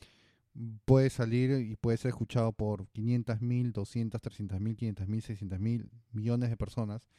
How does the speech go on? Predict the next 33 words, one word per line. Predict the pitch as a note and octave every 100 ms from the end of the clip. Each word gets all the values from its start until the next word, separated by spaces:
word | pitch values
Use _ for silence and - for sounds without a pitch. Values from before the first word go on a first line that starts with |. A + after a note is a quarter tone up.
| _ _ _ _
pero | A2+ G#2+
se |
va | A2+
a |
escuchar | - - A2
una | G#2
sola | G2 E2+
vez. | F2+ _ _ _ _ _ _ _ _ _ _
Entonces, | B2+ B2+ E3+
de | D#3
ahí, | C3+ F3 D#3+ C3 - - - -
eh, | B2 A#2 A2+ - - -
pues | A2+ A2+
el |
mensaje | G2+ F#2+ G2+
se | G#2
perdió. | F#2 F#2 E2+ - - -
Ahora, | - F#2+
la | F2
diferencia | F#2 G#2+ A2 B2
con | G#2
el | G2
podcast | D#3 F3 - F#2+ -
es | G2+ -
que |
el | F#2+
podcast, | - B2+ - C#3+ -
para | - F#2
empezar, | F2 G2 - A#2 - - - - _ _ _ -
no | A#2+ A#2+ B2+ B2+
te | B2
cuesta, | B2 B2 - B2+ B2 A2+
no, | A2